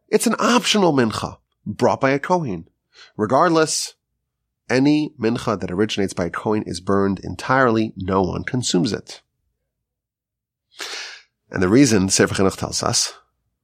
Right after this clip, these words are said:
he says that if, if a Kohen were to consume it, then instead of the, of the sacrifice having such power to awaken our hearts and to to, to rouse us from our slumber,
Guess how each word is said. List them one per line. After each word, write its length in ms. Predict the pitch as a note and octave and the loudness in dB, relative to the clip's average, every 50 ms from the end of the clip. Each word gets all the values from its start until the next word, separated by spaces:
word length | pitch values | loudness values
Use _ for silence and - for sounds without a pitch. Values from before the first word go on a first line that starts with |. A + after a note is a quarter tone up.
| _ _ _ _ _ _ _ _ _ _ _ _ _ _ _ _ _ _ _ _ _ _ _ _ _ _ _ _ _ _ | _ _ _ _ _ _ _ _ _ _ _ _ _ _ _ _ _ _ _ _ _ _ _ _ _ _ _ _ _ _
he 60 | - G2 | -8 -4
says 320 | - - G2+ G2 F2+ F2+ | -2 0 0 0 0 -2
that 120 | G2+ F#2 | 0 0
if, 260 | F2+ F2+ - - - - - | 0 0 -2 -6 -12 -12 -12
if 140 | G#2 - - | -10 -10 -10
a 40 | |
Kohen 440 | E2+ - - - - D3 D#3+ D3+ B2+ | -10 -6 -2 0 2 4 4 4 2
were 180 | G#2+ G2+ A2 A2 | 4 2 2 2
to 180 | - - - | 2 0 -6
consume 600 | - - - F2+ F2+ - - - - D3+ D3+ G#2+ | -8 -6 -6 -6 -4 -4 -4 -2 0 0 0 0
it, 320 | - - - - - - - _ _ _ _ _ _ _ _ _ _ _ _ _ _ _ _ _ _ _ _ _ _ _ _ _ _ _ _ _ - - - - - - | -2 -6 -10 -14 -16 -18 -18 _ _ _ _ _ _ _ _ _ _ _ _ _ _ _ _ _ _ _ _ _ _ _ _ _ _ _ _ _ -14 -10 -8 -8 -6 -4
then 120 | - E3 | 0 2
instead 380 | E3+ E3 D3+ - - G3+ G#3+ A#3 | 2 2 2 2 2 2 2 2
of 160 | C4 A#3+ F3 | 0 0 0
the, 260 | D#3+ F3 D#3 C#3+ C3+ - - - | 0 2 2 2 0 -2 -6 -6
of 100 | C#3+ B2 | -2 0
the 80 | C#3 | 2
sacrifice 640 | B2+ - - F3+ F3 G3 - G#3 F#3 - D3+ B2 - | 2 2 2 2 2 2 2 0 0 2 0 0 0
having 320 | - E3+ F#3+ G3+ A3 G3+ | 0 0 2 2 2 2
such 280 | - - F#3 - - - | 2 2 2 0 -2 -4
power 520 | - - - C4+ A#3+ G#3 D3 A#2+ G2+ - _ _ - - - | -6 -6 -2 -2 0 0 0 -2 -2 -4 _ _ -20 -12 -6
to 140 | - - A3+ | -2 0 2
awaken 440 | G#3+ F3+ D#3 E3+ G#3 A3+ E3+ F3 G3 | 2 2 2 2 2 2 0 0 2
our 140 | G3+ F#3 F3 | 2 2 2
hearts 540 | C#3 C3+ E3+ F#3 F#3+ F#3 F3 E3+ E3 - - | 0 0 2 2 4 4 2 0 0 -2 -4
and 120 | E3 D#3+ - | -4 -4 -4
to 180 | - E3 D#3+ - _ _ _ _ _ _ _ _ _ _ _ _ _ _ _ _ _ | -4 -4 -4 -6 _ _ _ _ _ _ _ _ _ _ _ _ _ _ _ _ _
to, 300 | - D#3 D3 C#3 C3 C3 - | 0 0 2 2 0 -4 -4
to 200 | - D3 C3 B2 | -2 -2 0 0
rouse 460 | A#2 A#2+ D#3 F#3 G#3+ A#3+ B3 F3 - | 0 0 0 2 2 2 0 2 2
us 200 | E3+ C#3+ C3 - | 2 0 0 0
from 140 | - D#3+ D3+ | 0 0 2
our 120 | C#3+ B2+ | 2 2
slumber, 680 | - - - G3+ A3+ A#3 A3+ G3 F#3 F3 D#3+ D3+ - | 2 2 2 2 2 0 2 2 2 2 2 0 -2